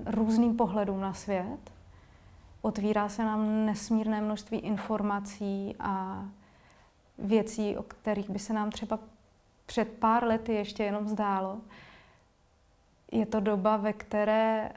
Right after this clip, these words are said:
<laughs> se ve vědě objevují pojmy, jako je láska a vědomí a Bůh. A doba, kdy se <laughs> rozdávají z-, Nobelovy ceny za věci, které se dřív vyskytovaly jako v pohádkách, jako třeba teleportace a kvantové provázání.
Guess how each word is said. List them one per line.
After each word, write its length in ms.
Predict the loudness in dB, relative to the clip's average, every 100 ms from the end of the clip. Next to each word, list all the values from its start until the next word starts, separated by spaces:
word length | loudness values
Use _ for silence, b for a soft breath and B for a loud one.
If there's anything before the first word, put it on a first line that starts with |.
| -2
<laughs> 140 | 0
se 200 | 0 0
ve 160 | 2 4
vědě 460 | 4 4 2 0
objevují 640 | 0 0 0 0 0 0 0
pojmy, 460 | 2 4 6 4
jako 280 | 2 -2 -2
je 120 | 2
láska 680 | 4 4 2 -4 -6 -2 0
a 120 | 0
vědomí 720 | -2 -2 -2 -2 0 0 -2 -4
a 120 | -4
Bůh. 600 | -2 -2 -2 -2 -4 -8 B B B B -6
A 220 | -2 0
doba, 340 | 2 2 2
kdy 180 | 2 0
se 240 | 4 6
<laughs> 0 |
rozdávají 600 | 6 4 2 2 2 0
z-, 160 | 0 0
Nobelovy 520 | 4 6 6 6 4
ceny 480 | 2 0 0 0 -2
za 180 | -2 -2
věci, 420 | 0 0 -2 -4 -6 -8 -8 -2
které 680 | 0 2 2 0 0 -2 -4
se 200 | -4 -4
dřív 260 | -2 -2 0
vyskytovaly 560 | 0 -2 -2 2 2
jako 200 | 2 0
v 60 | -2
pohádkách, 720 | 0 4 6 4 0 -2 0
jako 180 | -2 -4
třeba 260 | -4 -4 0
teleportace 880 | 2 2 0 -2 0 -2 -2 -4
a 60 | -4
kvantové 500 | 0 0 0 0 0
provázání. 840 | 2 2 2 2 2 0 0 -4